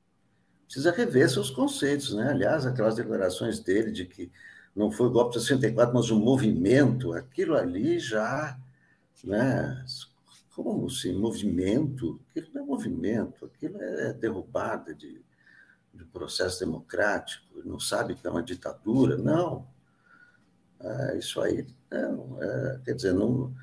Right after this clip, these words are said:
não dá pra punir o cara por falar essas bobagens, né? Você não pode punir, mas o ministro do S T F dizer uma coisa dessa mostra,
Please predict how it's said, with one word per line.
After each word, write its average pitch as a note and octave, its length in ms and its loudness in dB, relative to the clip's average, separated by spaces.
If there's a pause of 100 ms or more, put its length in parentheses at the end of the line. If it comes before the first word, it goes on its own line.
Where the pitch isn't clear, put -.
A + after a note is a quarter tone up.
(220)
não G#2+ 160 8
dá A#2+ 140 10
pra - 160 4
punir B2+ 760 12
o - 120 0
cara F2+ 380 2
por E2+ 160 -14
falar D#2+ 380 -2
essas D#2 260 -6
bobagens, D2 800 -8
né? E2 160 -2
Você - 140 -4
não F2+ 120 -2
pode G#2 220 2 (180)
punir, G#2+ 560 12
mas F2 300 2
o A#2 60 -2
ministro A#2 640 2
do A#2 100 0
S B2+ 240 0
T - 80 -4
F D#2+ 340 -4
dizer E2+ 300 -4
uma A#2 180 -2
coisa G#2+ 460 -2
dessa G#2 460 -2
mostra, A2 440 -8